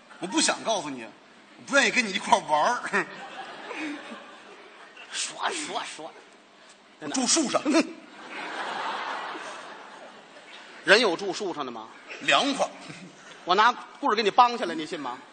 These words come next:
Speaker 1: 拿棍儿帮我，那我也住树上。
Speaker 2: 住树上不成，住，住房子去，住房子。
Speaker 1: 住网吧，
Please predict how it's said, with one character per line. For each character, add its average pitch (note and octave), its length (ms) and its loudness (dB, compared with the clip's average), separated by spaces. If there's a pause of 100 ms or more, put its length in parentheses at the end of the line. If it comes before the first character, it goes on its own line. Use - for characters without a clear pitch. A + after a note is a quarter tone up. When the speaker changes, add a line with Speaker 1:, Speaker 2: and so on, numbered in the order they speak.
(140)
Speaker 1:
拿 A3+ 80 4
棍 A3+ 180 -4
儿 - 60 -10
帮 D4+ 220 6
我， G#3+ 80 -2
那 G3+ 100 0
我 F3+ 80 2
也 D#3+ 60 2
住 D#3+ 180 -8
树 D#3 180 -8
上。 B2+ 160 -2 (420)
Speaker 2:
住 C#4 120 2
树 D4+ 180 6
上 F#3+ 120 2
不 A#3+ 100 6
成， - 100 -2 (640)
住， A#3+ 140 -6
住 G3+ 260 -10
房 D#3+ 260 0
子 E3 160 -6
去， A#2 120 -14
住 F#3 140 -12
房 C3+ 180 -12
子。 - 20 -14
Speaker 1:
住 A#3+ 120 0
网 C3+ 160 0
吧， G#3+ 160 6